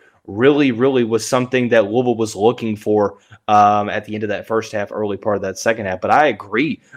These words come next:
I think that, um, you know, the Cardinals have to have some help alongside of Haley Van Lith. Final question, Brian.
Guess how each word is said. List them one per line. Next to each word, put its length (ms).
I 140
think 320
that, 140
um, 440
you 80
know, 40
the 80
Cardinals 380
have 220
to 80
have 440
some 260
help 380
alongside 500
of 80
Haley 300
Van 320
Lith. 200
Final 300
question, 580
Brian. 440